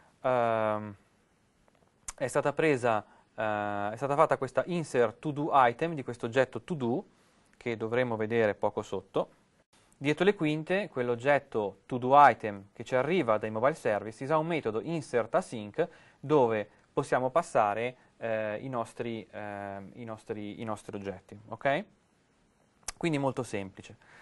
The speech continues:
Eh, adesso andiamo a vedere un pochettino, eh, di aggiungere delle cose. Innanzitutto andiamo a capire come funziona dal punto di vista server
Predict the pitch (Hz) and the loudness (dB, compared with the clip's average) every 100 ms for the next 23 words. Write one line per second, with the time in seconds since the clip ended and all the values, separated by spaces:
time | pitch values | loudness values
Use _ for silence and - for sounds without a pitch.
0 | - - - 110 123 120 - _ _ - | -20 -20 -8 -2 0 -2 -4 _ _ 0
1 | 233 170 185 214 151 143 139 135 139 151 | 0 2 2 2 2 2 2 0 -4 -6
2 | 139 - 131 127 120 - 113 113 113 131 | -6 -8 -8 -4 -4 -4 -8 -8 -6 -6
3 | 120 135 131 120 113 - 95 98 104 - | -4 -2 0 0 -2 -4 -8 -6 -8 -10
4 | - - _ 143 180 185 226 208 135 131 | -20 -20 _ 0 0 -2 0 0 0 -2
5 | 127 160 165 127 120 _ 127 113 147 131 | -2 -2 -2 -4 -8 _ -12 -6 -2 -2
6 | 120 110 107 107 139 131 120 120 117 110 | -2 -4 -4 -6 -6 -8 -8 -10 -6 -6
7 | - 185 107 101 98 | 2 2 2 0 -6